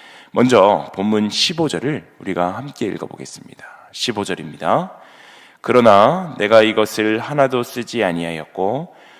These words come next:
또 이 말을 쓰는 것은 내게 이같이 하여 달라는 것이 아니라 내가 차라리 죽을지언정 누구든지 내 자랑하는 것을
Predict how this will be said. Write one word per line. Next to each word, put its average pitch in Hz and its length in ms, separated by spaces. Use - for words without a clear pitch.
또 123 140
이 113 160
말을 113 380
쓰는 123 400
것은 87 480
내게 110 340
이같이 107 540
하여 95 320
달라는 90 460
것이 87 260
아니라 87 520
내가 113 280
차라리 123 380
죽을지언정 92 1080
누구든지 104 640
내 101 180
자랑하는 92 580
것을 139 540